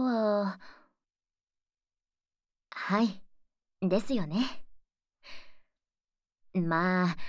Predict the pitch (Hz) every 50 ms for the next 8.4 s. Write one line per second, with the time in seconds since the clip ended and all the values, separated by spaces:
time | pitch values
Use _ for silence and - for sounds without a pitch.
0 | - - - - - - _ _ - - 202 214 277 311 320 339 330 320 302 -
1 | - - - 330 381 403 403 370 392 392 392 415 427 415 392 - 320 262 - 226
2 | 240 247 247 247 233 - 214 202 190 185 185 190 190 196 - 185 185 180 180 180
3 | 170 - - - - - - - _ _ _ _ _ _ _ _ _ _ _ _
4 | _ _ - - 214 202 - 359 359 330 269 220 190 170 156 139 139 - - _
5 | _ _ _ _ - - - - - - 202 220 226 240 247 254 226 202 196 220
6 | 277 277 294 269 220 196 - - 180 175 185 196 185 - - - - _ _ _
7 | _ _ _ _ _ _ _ _ _ _ _ _ _ _ _ _ _ _ _ -
8 | - 151 156 185 226 262 277 214